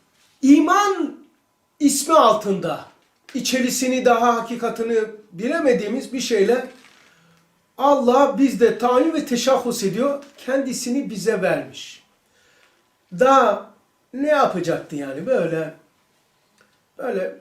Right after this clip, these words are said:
ölümmüş, koronaymış, kansermiş, dünyada çok kaldım, az kaldım. La kardeşim, münasebet cihetiyle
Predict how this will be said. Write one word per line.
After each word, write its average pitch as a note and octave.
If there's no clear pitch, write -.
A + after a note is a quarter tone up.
ölümmüş, G3
koronaymış, A#3
kansermiş, F#3
dünyada A#3
çok C4+
kaldım, E3
az B3
kaldım. E3
La G3
kardeşim, A3
münasebet A3
cihetiyle F#3+